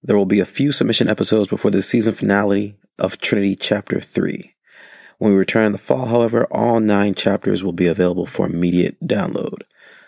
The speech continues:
So think of these first three episodes as an extended preview, with the final six chapters coming to you all at once in this feed. So stay tuned for that and more exciting things coming your way from The Hidden Scribes. If you'd like to submit your own work to be featured on the show, you can reach out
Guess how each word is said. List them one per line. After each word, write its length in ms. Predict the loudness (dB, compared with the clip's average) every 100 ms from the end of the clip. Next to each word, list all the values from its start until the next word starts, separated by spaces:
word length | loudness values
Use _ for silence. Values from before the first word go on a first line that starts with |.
| _
So 260 | -2 0 2
think 260 | 0 0
of 100 | 0
these 180 | 0 0
first 280 | 0 0 0
three 160 | 0 0
episodes 680 | -2 -2 0 0 0 -2
as 180 | -2 0
an 60 | 0
extended 500 | -2 0 2 2 -2
preview, 600 | 0 0 0 -2 -4 -8
with 140 | -4
the 60 | -2
final 280 | 0 0 0
six 220 | -2 -2
chapters 460 | 0 0 0 -4 -2
coming 260 | -2 -2
to 160 | 0 -2
you 60 | 0
all 220 | 0 -2
at 100 | -2
once 320 | -4 -6 -8 -10 -20 -10 0
in 140 | 2
this 160 | 2 0
feed. 400 | 0 0 0 -6 _ -20 -20 -12
So 160 | -4 -2
stay 260 | 0 0
tuned 280 | 0 0 0
for 100 | 0
that 300 | 2 0 0
and 220 | -2 0
more 300 | 0 2 2
exciting 360 | 0 0 -2 -2
things 320 | -2 -2 -4
coming 280 | -2 0 0
your 100 | 0
way 240 | 0 0
from 300 | 0 -2 -2
The 80 | -2
Hidden 220 | -2 -4
Scribes. 540 | -4 -2 -2 -4 -8 -16 -20 -20 -20 -12 -2
If 100 | 2
you'd 100 | 4
like 120 | 2
to 100 | 0
submit 280 | 2 2 2
your 220 | 2 2
own 200 | 2 2
work 180 | 0 0
to 60 |
be 80 | -2
featured 320 | 0 0 0
on 80 | 0
the 60 | 0
show, 240 | 2 2
you 120 | 0
can 140 | -2 -2
reach 200 | 0 0
out 240 | 0